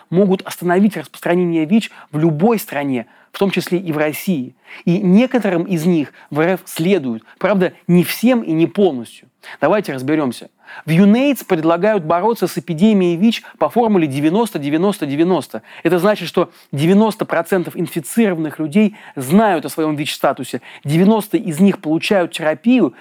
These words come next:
и в девяносто процентах случаев эта терапия эффективна. То есть люди не могут передавать вирус дальше. К две тысячи двадцатому году большинство стран Европы, Канады и Австралии с этой задачей справились,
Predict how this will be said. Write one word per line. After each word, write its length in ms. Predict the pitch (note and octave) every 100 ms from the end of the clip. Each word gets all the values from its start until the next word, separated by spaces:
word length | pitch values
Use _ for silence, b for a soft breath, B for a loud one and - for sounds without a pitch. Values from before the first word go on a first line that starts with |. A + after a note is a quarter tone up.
| B
и 120 | F3
в 60 | D3+
девяносто 560 | C3 D#3+ G3 A3 - F3
процентах 440 | E3 - E3 D3+
случаев 600 | - F#3+ C4 - D#3+ C3 B B
эта 180 | F3 C#3+
терапия 560 | D#3+ D#3 G#3 G3+ -
эффективна. 720 | D3+ - - - A#3 D#3 A2+ B -
То 100 | E3
есть 160 | -
люди 320 | G#3+ F#3+ E3+ B -
не 160 | F3
могут 320 | F#3+ B3+ F3+ -
передавать 500 | D#3+ D#3+ D#3 D3+ D3+
вирус 300 | G3+ F3 B2+
дальше. 540 | B2+ F#3 C3+ - - _ _ _ _ -
К 160 | E3+ C#3
две 100 | G3
тысячи 260 | A#3+ G#3+
двадцатому 580 | D#3+ F#3 - A3+ F#3 F#3
году 260 | G3 C4+ G3
большинство 600 | E3 - F#3 - A3 G3
стран 280 | - F#3+
Европы, 520 | D#3+ E3 E3+ G#3+ A3 F3
Канады 460 | E3 F3 G3+ E3
и 160 | F3 F#3
Австралии 640 | E3 - - A3 B3 F#3+
с 80 | -
этой 140 | E3+
задачей 420 | D#3+ E3 G#3+ F3+ C#3
справились, 680 | - F3+ F#3 E3 A#2 -